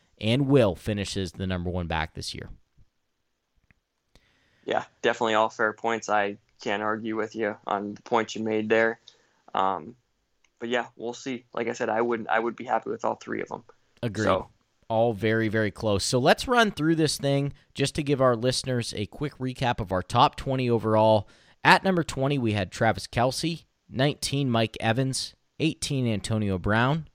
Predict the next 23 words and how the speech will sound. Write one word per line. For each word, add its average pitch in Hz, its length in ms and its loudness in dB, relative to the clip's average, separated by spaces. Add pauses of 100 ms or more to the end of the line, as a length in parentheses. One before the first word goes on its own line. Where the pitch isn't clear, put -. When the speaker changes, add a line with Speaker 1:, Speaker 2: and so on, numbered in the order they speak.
Speaker 1:
seventeen, 127 680 0
Dalvin 107 380 2
Cook, - 380 -4 (460)
sixteen, 143 640 -2
Joe 104 240 2
Mixon. 113 580 -2 (420)
At 107 160 -2
fifteen, 170 720 -2
Juju 113 340 -2
Smith-Schuster. 156 880 -2 (540)
At 123 100 0
number 110 220 -2
fourteen, 139 540 -4
Tyreek 101 420 0
Hill. 151 380 2 (580)
Thirteen, 147 580 0
James 110 300 0
Conner. 156 540 0 (260)
At 139 160 4
number 120 160 -2
twelve, 127 420 4
Odell 110 360 4
Beckham. 143 480 0